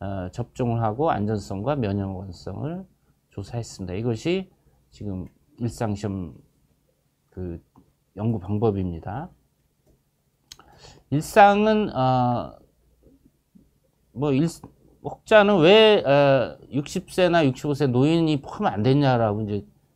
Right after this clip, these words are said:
"이거 이상하다." 이렇게, 어, 비판하는데, 사실 일상시험은 건강한 성인만을 하는 것이 일상시험입니다. 그러니까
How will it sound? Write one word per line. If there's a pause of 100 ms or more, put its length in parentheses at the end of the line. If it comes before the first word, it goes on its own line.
"이거
이상하다."
이렇게, (600)
어,
비판하는데,
사실
일상시험은 (460)
건강한
성인만을
하는
것이
일상시험입니다. (160)
그러니까